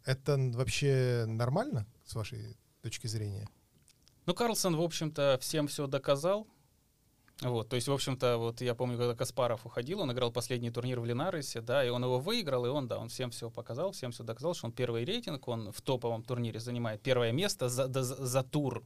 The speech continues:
Speaker 2: до окончания. Вот, и вот с Магнусом Карлсоном, то есть, ну, он уже играл матч с Яном Непомнящим, то есть, э, конечно, этот матч очень неудачно для Яна сложился.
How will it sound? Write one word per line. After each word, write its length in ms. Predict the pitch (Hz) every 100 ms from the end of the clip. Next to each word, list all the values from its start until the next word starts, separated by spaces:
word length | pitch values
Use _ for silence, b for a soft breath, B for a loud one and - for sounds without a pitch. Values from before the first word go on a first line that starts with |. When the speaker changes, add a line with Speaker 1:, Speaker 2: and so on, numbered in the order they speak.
| _
Speaker 2:
до 260 | 120 123 123
окончания. 760 | 117 120 117 123 113 110 110 - B B B B -
Вот, 400 | 123 117 104 139
и 320 | 143 185 208
вот 280 | 165 170 165
с 240 | - -
Магнусом 540 | 139 151 160 151 143 139
Карлсоном, 500 | 151 160 - 143 131
то 120 | 151
есть, 160 | 147 - B B -
ну, 120 | 220
он 180 | 190 208
уже 220 | 175 196
играл 260 | 190 196
матч 220 | 147 135 117
с 120 | -
Яном 300 | 127 123 120
Непомнящим, 800 | 120 147 170 160 113 - 110 - _ _ _ -
то 100 | 110
есть, 380 | 107 - -
э, 260 | 120 110 113 -
конечно, 320 | 120 117 123
этот 240 | 117 117 - - 120
матч 380 | 117 127 113 -
очень 280 | 120 120 120
неудачно 560 | 123 127 107 107 113
для 160 | 110 110
Яна 260 | 110 104 104
сложился. 640 | - 120 196 240 - 127